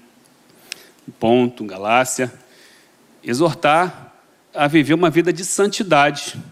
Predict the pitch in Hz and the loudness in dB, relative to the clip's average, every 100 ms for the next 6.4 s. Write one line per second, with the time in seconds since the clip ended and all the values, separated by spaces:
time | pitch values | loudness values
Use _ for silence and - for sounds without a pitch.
0 | _ _ 190 226 - 220 185 135 151 165 | _ _ -4 -2 -2 -2 2 4 4 2
1 | - 175 - - 127 110 139 175 175 190 | -2 -12 -16 -12 -8 0 4 4 0 -6
2 | 180 - _ - 147 - 151 156 - 156 | -8 -12 _ -4 -4 0 0 0 0 2
3 | 170 - 160 165 175 165 - 131 127 - | 2 2 0 0 0 -6 0 0 0 -2
4 | - - _ _ _ _ _ _ _ - | -10 -14 _ _ _ _ _ _ _ -20
5 | - - - - 120 117 131 127 135 120 | -20 -20 -20 -8 -2 2 2 2 0 2
6 | 120 127 127 | 2 2 0